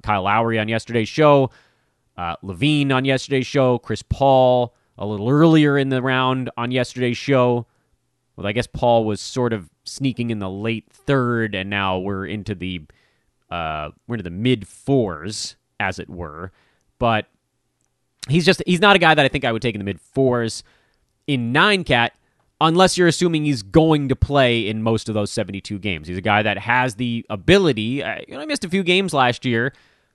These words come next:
but he, you know, he's also a guy that over his relatively young career, seemingly pretty tough. So that tenth category could be the thing that, that shoots him up the board a little bit, and maybe you do get your,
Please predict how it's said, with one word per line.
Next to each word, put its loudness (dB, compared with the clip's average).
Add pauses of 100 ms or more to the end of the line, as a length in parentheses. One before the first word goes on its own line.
(260)
but 4 (1600)
he, -4 (160)
you 2
know, 4
he's 2
also 6
a 4
guy 2
that 0
over 2
his 2
relatively 2
young -2
career, 2 (100)
seemingly 0
pretty -4
tough. -4 (420)
So 0
that -2
tenth 0
category 2
could 4
be 2
the 0
thing 0
that, -2 (400)
that 0 (320)
shoots -4
him 0
up -4
the -4
board 0
a -4
little -8
bit, -2 (320)
and -6
maybe 2
you -2
do 0
get -4
your, -6